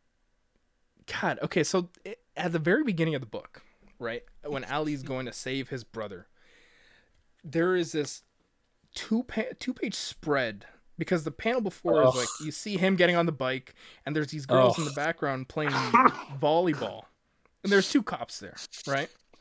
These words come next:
Speaker 1: And then in the
Speaker 2: Uh.
Speaker 1: two-page spread, the girls, <sighs> uh, the girls are, like,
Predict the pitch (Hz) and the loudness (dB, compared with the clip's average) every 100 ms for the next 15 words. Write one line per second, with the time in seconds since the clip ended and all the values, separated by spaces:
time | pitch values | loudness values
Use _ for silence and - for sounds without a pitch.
0 | _ - 180 190 220 214 175 - - 370 | _ -4 0 2 2 2 0 -2 -8 -8
1 | - 320 240 - - 214 170 156 - - | -6 -6 -4 -8 0 2 2 -2 -16 -20
2 | - - - _ 165 151 147 131 - 196 | -20 -20 -20 _ -8 -4 -4 -8 -6 2
3 | 226 240 226 196 175 - - - - - | 4 6 6 4 -6 -16 -20 -20 -20 -20
4 | - - _ 165 - - - _ _ _ | -20 -20 _ -6 -6 -16 -20 _ _ _
5 | _ _ _ _ _ _ - 202 - - | _ _ _ _ _ _ -8 -6 -6 -10
6 | - - 180 160 208 302 269 214 175 135 | -16 -6 -6 -2 0 2 4 6 6 2
7 | - | -4